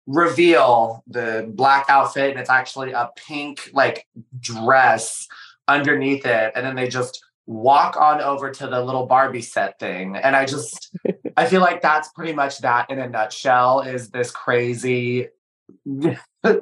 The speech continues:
Speaker 1: social media phenomenon of it all. The drag world is obsessed with Barbie. Everyone's a Barbie now, apparently. Some of us have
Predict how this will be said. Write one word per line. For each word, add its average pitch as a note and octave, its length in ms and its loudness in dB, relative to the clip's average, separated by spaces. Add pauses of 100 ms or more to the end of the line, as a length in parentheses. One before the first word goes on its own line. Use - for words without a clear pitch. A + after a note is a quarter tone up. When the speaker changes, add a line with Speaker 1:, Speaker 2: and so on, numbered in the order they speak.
(120)
Speaker 1:
social C#3+ 520 2
media C#3 680 4 (120)
phenomenon C3 840 0
of B2+ 200 -4
it C3 80 -6
all. A2 480 0 (460)
The C#3 160 -8
drag C3+ 360 2
world C#3 400 -2
is B2 520 -8 (220)
obsessed - 540 0
with D3 140 -6
Barbie. A#2 600 0 (180)
Everyone's B2+ 400 0
a C3 40 -2
Barbie B2+ 360 2
now, G#2+ 400 2
apparently. G#2+ 640 -8 (120)
Some C3 240 0
of B2 100 4
us A#2+ 200 2
have C3 180 -2